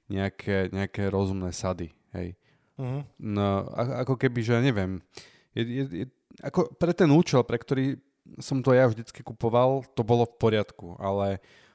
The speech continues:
Speaker 1: pokiaľ akože kup-, by som to mal kupovať, pretože však niekto predáva Lego, s ktorým sa už nehrajú jeho alebo jej deti,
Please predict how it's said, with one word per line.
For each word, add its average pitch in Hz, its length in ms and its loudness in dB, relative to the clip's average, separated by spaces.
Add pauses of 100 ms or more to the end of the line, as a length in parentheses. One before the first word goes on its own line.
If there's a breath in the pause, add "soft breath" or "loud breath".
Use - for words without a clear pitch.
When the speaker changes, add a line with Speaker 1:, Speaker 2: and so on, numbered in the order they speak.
Speaker 1:
pokiaľ 117 500 6
akože 110 300 -2 (960 soft breath)
kup-, - 260 -4 (160)
by 127 220 -6
som 147 200 0
to 147 120 0
mal 139 160 4
kupovať, 131 400 0
pretože 123 420 0
však - 240 -2
niekto 131 280 2
predáva 123 440 2
Lego, 95 340 4
s - 160 -12
ktorým 104 240 0
sa 113 140 -4
už 107 160 0
nehrajú 98 720 0 (420 soft breath)
jeho 101 380 0
alebo 98 240 4
jej 101 240 4
deti, 98 400 -2